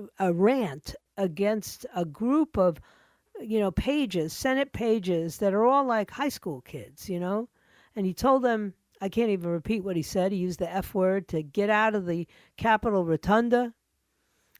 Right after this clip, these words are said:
And, uh, you know, he was physically aggressive towards the sixteen and seventeen-year-old pages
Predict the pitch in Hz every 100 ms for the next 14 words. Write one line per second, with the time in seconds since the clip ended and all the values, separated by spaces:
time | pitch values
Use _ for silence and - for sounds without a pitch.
0 | - 185 175 165 170 _ _ _ - 170
1 | 156 156 - _ - 190 185 156 151 -
2 | - 196 175 - - 233 269 - 226 202
3 | 151 170 185 202 269 262 262 _ _ -
4 | 226 196 175 - 170 - 233 - - 233
5 | 208 170 - 214 208 214 226 214 202 190
6 | 175 208 202 214 240 247 220